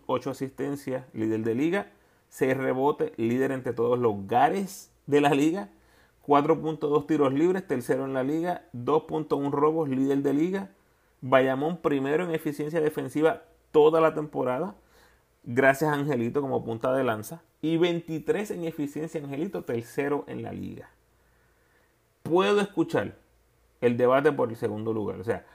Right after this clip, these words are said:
arránquense los pelos, grítense, arranquen, arránquense las cabezas, todo lo que ustedes quieran. Que si Stockton, que si Holloway, que si Hodge, que si Bass, que si Ruth,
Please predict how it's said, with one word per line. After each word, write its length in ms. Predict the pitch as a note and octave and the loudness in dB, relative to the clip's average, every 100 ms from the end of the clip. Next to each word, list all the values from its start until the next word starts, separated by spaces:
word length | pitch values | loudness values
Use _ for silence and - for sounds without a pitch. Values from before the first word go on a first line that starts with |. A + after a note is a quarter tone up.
| _ | _
arránquense 840 | - A#2+ A#2+ C3+ D3+ D3+ D#3+ D#3 C#3 | 0 2 4 4 2 -4 -2 0 0
los 160 | B2 | -2
pelos, 680 | - D3+ D#3 D#3 D#3 D3+ B2 | 0 2 2 2 2 0 0
grítense, 500 | A#2+ D3 D#3 D3 C#3+ | 0 0 0 -2 -2
arranquen, 480 | A#2 A#2+ B2+ C3 C3+ - | -2 -2 -2 -6 -10 -2
arránquense 640 | A#2+ A2+ B2 A#2+ C3 C3 | 0 2 2 0 -4 -2
las 120 | A#2 | -2
cabezas, 640 | - G#2+ A#2 E3+ F3+ F3 E3 | -2 0 2 2 2 -4 -2
todo 180 | G#3+ G3+ | 0 0
lo 60 | |
que 60 | F3 | -2
ustedes 260 | - C#3 - | -4 -6 -4
quieran. 320 | A#2 G2+ G#2 _ - _ - | -4 -4 -8 _ -20 _ -4
Que 120 | C3+ | -4
si 160 | B2+ | 0
Stockton, 760 | B2 A#2+ - D3 D3 - D3 C#3+ | -2 -2 -2 0 0 -2 -6 -4
que 160 | B2+ | -6
si 140 | A#2+ A#2+ | -4 -4
Holloway, 560 | A#2 C#3 C#3+ C#3 C3+ | 2 4 4 2 0
que 120 | A#2+ A#2 | -4 -6
si 200 | A#2+ A2 | -6 -6
Hodge, 440 | B2+ C3 C3+ - | -2 -2 -4 -6
que 160 | - A#2 | -4 -4
si 220 | A#2 A2 | -2 -6
Bass, 480 | G#2 A#2+ B2+ C#3 C#3 | -2 -2 0 -2 -2
que 160 | - A2+ | -6 -8
si 220 | A#2 G#2+ | -8 -10
Ruth, 480 | G#2 B2+ C#3+ D3 | -4 0 2 2